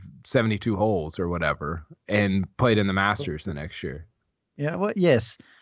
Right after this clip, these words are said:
Speaker 2: But look, you've got fourteen clubs in the bag, and I hear your point, but you've got to putt to win. Uh, the, the, the tour nowadays is, the winners are the guys who are the best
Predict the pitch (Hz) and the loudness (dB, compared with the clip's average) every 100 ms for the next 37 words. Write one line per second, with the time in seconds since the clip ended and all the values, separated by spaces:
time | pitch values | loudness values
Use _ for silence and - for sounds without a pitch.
0 | _ - 214 175 - 160 147 170 - 175 | _ -2 4 4 4 0 4 2 4 4
1 | 170 156 135 131 127 101 110 95 98 95 | 4 4 4 4 2 2 0 0 -2 0
2 | 95 95 120 123 135 135 123 117 117 113 | -2 0 2 4 6 6 4 2 2 2
3 | - 127 185 160 147 175 - 160 - 139 | 2 0 2 2 6 4 4 -2 0 0
4 | 110 82 78 76 117 - - _ _ _ | 0 -2 -4 -4 -4 -6 -20 _ _ _
5 | 165 180 160 135 147 113 147 143 - - | -6 -4 0 4 4 4 2 0 0 4
6 | 185 170 151 143 143 123 123 117 117 113 | 6 8 6 6 6 6 4 6 4 2
7 | - - - 135 113 - - _ _ _ | -4 -12 -4 -2 -2 -4 -12 _ _ _
8 | _ _ _ _ - 135 131 123 147 160 | _ _ _ _ -6 2 4 6 6 8
9 | 151 120 123 117 113 120 117 117 110 117 | 6 6 4 4 4 6 6 4 0 0
10 | 113 104 95 131 120 | 0 -2 0 2 2